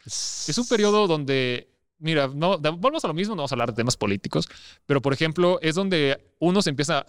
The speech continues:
apenas a tus vein-, a tus maduros veinticuatro, veinticinco años, empiezas a generar un ingreso,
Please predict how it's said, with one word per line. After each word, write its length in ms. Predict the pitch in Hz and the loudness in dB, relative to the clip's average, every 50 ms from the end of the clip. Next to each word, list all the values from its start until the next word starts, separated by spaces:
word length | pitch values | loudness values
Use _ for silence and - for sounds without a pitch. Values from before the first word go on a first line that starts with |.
| 147 | -4
apenas 560 | 135 127 123 - - 175 196 214 233 247 240 - | -4 -4 -4 0 0 2 2 2 2 0 0 -2
a 60 | 143 | -4
tus 240 | - 131 123 113 113 | -4 -6 -12 -6 -6
vein-, 240 | 120 120 120 123 - | -6 -6 -6 -8 -10
a 60 | 110 | -12
tus 200 | 110 - 131 - | -10 -10 -8 -4
maduros 420 | 139 131 143 160 185 214 220 202 160 | -2 0 2 2 4 4 2 2 2
veinticuatro, 960 | 147 139 131 - _ - 135 - _ - - - - 196 180 220 190 180 180 | -2 -2 -4 -6 _ -6 -6 -6 _ -8 -6 -4 -4 -2 -4 -2 0 2 2
veinticinco 480 | 156 147 127 127 120 147 165 170 170 165 | 2 2 0 -2 -4 -2 -4 -2 0 0
años, 380 | 170 190 214 247 294 - - - | 0 0 0 -2 -4 -6 -8 -8
empiezas 320 | - 127 117 147 139 156 143 | -8 -4 -2 -2 0 0 0
a 40 | 135 | -2
generar 320 | 131 120 117 117 120 120 | -2 -2 -2 -2 -2 -2
un 100 | 123 123 | -2 -4
ingreso, 380 | 117 113 113 113 110 - - | -4 -4 -4 -4 -6 -6 -12